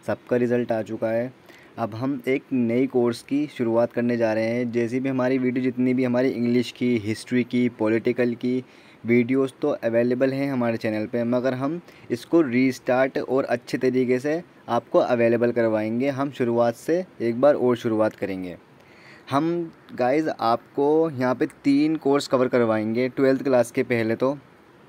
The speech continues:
मैं आपको बताता हूँ कौन कौन से। पहला course तो हमारा English का होगा, जिसमें दो बुकें हैं, Flamingo और Vistas। ये आपकी दोनों बुकें complete होंगी English की ट्वेल्थ class की। उसके बाद आएगा हमारा History की तीन books हैं, तीनों book हम आपको complete करवाएंगे, वो भी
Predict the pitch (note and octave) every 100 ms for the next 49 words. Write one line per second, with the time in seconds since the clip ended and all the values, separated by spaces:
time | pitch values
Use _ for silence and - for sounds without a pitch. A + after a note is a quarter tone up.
0 | - - - B2+ A#2+ B2+ A#2+ A2+ A2+ B2
1 | B2+ A#2+ A#2 A2+ A2+ D3+ - - - -
2 | - - _ - - - - - B2+ C#3+
3 | D3+ D3+ C#3+ E3 C#3+ C#3+ D3+ E3+ E3+ C3
4 | B2+ C3+ C#3 D#3 B2 B2 C#3+ C3 D3+ B2
5 | B2 C3+ B2 C3 C#3 B2+ A2+ A#2+ C3 C#3+
6 | C#3 A2 - A2 G#2+ - A#2+ C3+ C#3 -
7 | A#2+ - D#3+ A#2+ A#2+ B2+ B2 C3 B2+ A#2
8 | A#2+ A2+ A#2+ C#3+ - B2 A#2+ A#2+ D#3 C#3+
9 | A#2+ G#2+ G#2+ G2 - G2 F2+ A#2 - D3+
10 | D3+ C#3+ C#3+ C#3+ D#3 C#3+ D#3+ C#3 A2+ -
11 | C#3+ C#3 E3 E3 B2 B2 C3+ B2 - C3+
12 | D3+ - - - - C#3+ E3 D#3+ D#3+ D#3+
13 | C#3+ D3 A#2 - C#3+ C#3 A#2 A#2+ B2 C3
14 | A#2+ A#2 A#2 B2+ C3+ A#2+ A#2+ D3